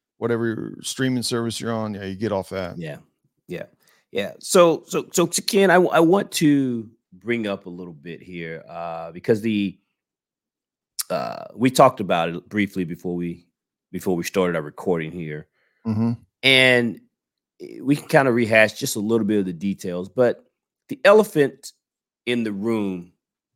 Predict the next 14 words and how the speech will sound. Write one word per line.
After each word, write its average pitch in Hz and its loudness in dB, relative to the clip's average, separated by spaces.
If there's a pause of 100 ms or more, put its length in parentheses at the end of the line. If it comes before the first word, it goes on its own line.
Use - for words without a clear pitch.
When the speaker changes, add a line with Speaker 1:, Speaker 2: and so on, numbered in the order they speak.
(500)
Speaker 2:
as 101 0
this 117 -4
team 117 -2
prepares 104 0
over 95 -4
the 90 -8
next 92 -8
few 92 -10
weeks - -12 (2000)
is 113 -2
about 107 4
the 95 -8
coaching 90 -2
staff. - -14